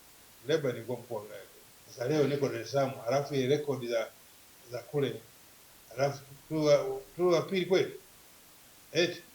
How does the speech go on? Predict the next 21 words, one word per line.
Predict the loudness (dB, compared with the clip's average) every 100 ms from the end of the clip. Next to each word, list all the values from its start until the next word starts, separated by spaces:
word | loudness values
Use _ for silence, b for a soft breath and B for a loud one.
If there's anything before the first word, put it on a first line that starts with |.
| -6 4
dawasa, | 4 4
kwa | -4 -12
sababu | 4 6 8
hamjaleta | 6 6 4 4
miradi | 2 4 4
ya |
maji. | 4 0 -4 -20 -20 -20 -20 -20 -20 -20 -20 -20 -4
Kwa | 2 2
hiyo, | 0
hakikisheni | -8 -10 -10 -2 0 2
miradi | 2 4 2
ya | 0
maji | 0 -2 -4 -14 -20 -20 -20 -4
kila | 2
halmashauri. | 2 0 -4 -4 -6 -8 -16 -20 -20 -20 -20 -20 -4
Sasa | 4 6
hivi | 6
kuna | 2 -2
teknolojia | -2 -2 0 4 4
ya |
gesi. | 4 2 0